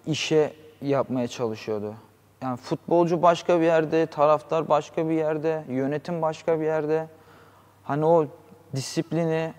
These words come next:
o futbol kültürünü orada hiçbir zaman benimseyemedik. Maddi sıkıntılar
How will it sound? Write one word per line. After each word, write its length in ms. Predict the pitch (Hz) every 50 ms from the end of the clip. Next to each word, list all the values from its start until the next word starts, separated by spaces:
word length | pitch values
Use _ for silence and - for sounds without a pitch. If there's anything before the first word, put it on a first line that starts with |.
| - -
o 100 | 147 143
futbol 580 | - - - 151 - - 160 165 165 156 139 - - - - - - - -
kültürünü 540 | - - 151 147 - 160 160 165 160 156 160
orada 300 | 147 151 156 147 147 165
hiçbir 240 | 165 160 - 160 151
zaman 400 | 143 156 147 151 151 165 165 - - - _ _ _ _ _ -
benimseyemedik. 1080 | 135 135 127 123 135 139 143 147 139 - - 165 165 156 143 123 117 131 135 - - - _ _ _ _ _ _ _ _ _ _ _ _ _ _ _ _ _ _ _ _ -
Maddi 500 | 143 143 143 147 151 - - - 175 175
sıkıntılar 840 | 165 - - 175 - - 185 180 165 - 165 170 180 180 180 -